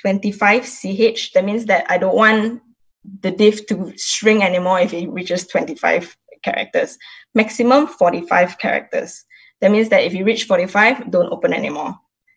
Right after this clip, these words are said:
This one was point one F R, this one was one F R, I think, and this one was point one F R.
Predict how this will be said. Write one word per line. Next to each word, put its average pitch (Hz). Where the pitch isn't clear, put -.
This 208
one 254
was 196
point 185
one 196
F 190
R, 226
this 196
one 190
was 165
one 220
F 269
R, 277
I 254
think, 302
and 180
this 190
one 196
was -
point -
one -
F -
R. -